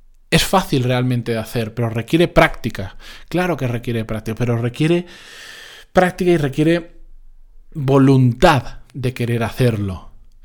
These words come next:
Hay quien es todo lo contrario, que le encanta revolverse en sus problemas y le encanta a cada persona nueva que se encuentra por ahí estar diciéndole, "Mira, es que me pasa,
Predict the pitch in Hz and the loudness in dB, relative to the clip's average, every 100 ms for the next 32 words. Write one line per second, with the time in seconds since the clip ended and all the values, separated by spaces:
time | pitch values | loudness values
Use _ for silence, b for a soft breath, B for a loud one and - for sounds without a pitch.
0 | B B 143 185 185 - 156 143 139 - | B B 0 0 -2 -2 -2 -2 -6 -4
1 | 143 190 180 165 131 127 170 160 156 127 | -4 -2 -4 -4 -4 -4 -2 -4 -2 -2
2 | 131 117 180 185 180 160 143 139 127 127 | -2 0 2 2 2 0 0 0 -2 -2
3 | 156 156 143 - 127 127 127 147 127 127 | -6 -6 -8 -6 -6 -2 -2 -2 -4 -4
4 | 123 123 151 160 143 131 170 190 185 170 | -4 -2 -4 -4 -4 -4 -6 -6 -4 -4
5 | 143 - 170 160 160 170 156 151 147 156 | -4 -2 -2 0 0 2 2 0 -4 -6
6 | 147 156 151 143 139 139 135 151 127 - | -4 -4 -2 -4 -2 -2 -2 -2 -4 -6
7 | 143 143 131 151 151 147 147 143 143 147 | -6 -6 -8 -8 -6 -6 -6 -4 -4 -4
8 | 143 131 - 143 139 143 135 - 143 | -6 -6 -6 -6 -4 -6 -6 -8 -12